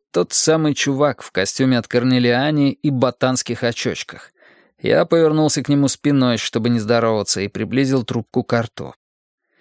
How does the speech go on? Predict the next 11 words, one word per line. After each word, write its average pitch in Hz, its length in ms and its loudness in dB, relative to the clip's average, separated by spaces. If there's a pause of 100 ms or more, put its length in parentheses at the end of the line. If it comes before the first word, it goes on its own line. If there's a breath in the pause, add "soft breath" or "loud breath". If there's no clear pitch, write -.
(960 loud breath)
"Я 117 380 2
хочу 123 400 2
быть 127 240 2
на 131 200 4
сто 131 320 0
процентов 131 800 0
уверен, 127 460 2
что 131 240 2
мастера 123 560 2
уже 120 220 0
ушли. 117 500 -2